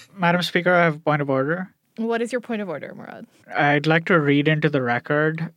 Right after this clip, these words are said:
Speaker 1: uh, something, uh, uh, important. Uh, and it, and it goes as such, quote, "Boris will feel more sorrow than Mary did watching Christ on the cross. It's that level of void left in his life."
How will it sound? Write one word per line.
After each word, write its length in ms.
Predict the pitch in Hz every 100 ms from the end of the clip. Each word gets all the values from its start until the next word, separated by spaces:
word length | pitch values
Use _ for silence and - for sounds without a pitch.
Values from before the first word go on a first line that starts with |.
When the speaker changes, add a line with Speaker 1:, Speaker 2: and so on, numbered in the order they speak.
| -
Speaker 1:
uh, 400 | 139 127 120 120
something, 640 | - 131 - 139 131 127 131
uh, 480 | 143 123 120 113 120 - _ _ _
uh, 120 | - 127
important. 640 | 135 123 123 120 165 170 - - - - _
Uh, 400 | 143 131 123 120 - -
and 220 | - 139
it, 100 | 135 - -
and 160 | 147 131
it 140 | 139
goes 320 | 147 147 143
as 120 | 139
such, 400 | - - 110 - -
quote, 380 | - 165 139 - - - -
"Boris 460 | - 165 208 240 -
will 160 | 202 175
feel 240 | 190 190
more 260 | 165 170 190
sorrow 460 | - 160 160 156
than 280 | 143 135 139
Mary 280 | 147 160 160
did 240 | 151 151
watching 340 | 143 131 - 135
Christ 360 | - 156 -
on 100 | 151
the 80 | 151
cross. 480 | - 131 113 - - - - -
It's 160 | 170
that 240 | 151 170 208
level 280 | 180 170 165
of 120 | 139
void 260 | 151 143
left 260 | 139 135 -
in 120 | 143
his 220 | 117 127
life." 440 | 127 - 160 -